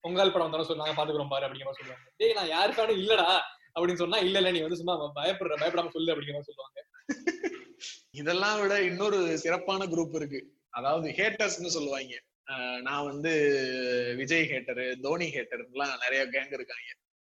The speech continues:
Speaker 2: அதுல என்ன பெருமை அப்படின்னு தெரியல, ஒருத்தர் வெறுக்கிறதுல அப்படி என்ன பெருமை அப்படின்றது தெரியல.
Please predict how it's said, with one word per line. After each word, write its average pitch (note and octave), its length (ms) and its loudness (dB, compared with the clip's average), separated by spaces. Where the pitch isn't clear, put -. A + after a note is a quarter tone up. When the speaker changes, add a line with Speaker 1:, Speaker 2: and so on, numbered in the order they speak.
Speaker 2:
அதுல F3 320 4
என்ன F3 320 2
பெருமை G#3+ 380 2
அப்படின்னு F#3 340 0
தெரியல, D#3 300 0
ஒருத்தர் C3+ 340 -4
வெறுக்கிறதுல G3+ 520 2
அப்படி D#3 240 2
என்ன D#3 200 0
பெருமை D3 360 -6
அப்படின்றது C#3 520 -12
தெரியல. B2+ 280 0